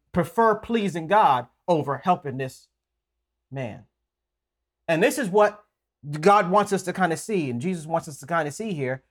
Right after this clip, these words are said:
is that, you know, it's possible for you to get so caught up in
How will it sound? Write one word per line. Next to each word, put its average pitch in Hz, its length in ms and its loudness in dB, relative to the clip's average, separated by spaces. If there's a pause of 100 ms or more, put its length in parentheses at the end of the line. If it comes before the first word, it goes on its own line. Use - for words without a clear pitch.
(120)
is 151 160 -4
that, 151 280 2 (280)
you 226 100 2
know, 160 320 2
it's 214 160 2
possible 240 520 4
for 202 240 0
you 190 260 -2
to 170 400 -2 (400)
get 202 200 4
so 220 220 2
caught 202 280 4
up 180 200 2
in 147 240 -6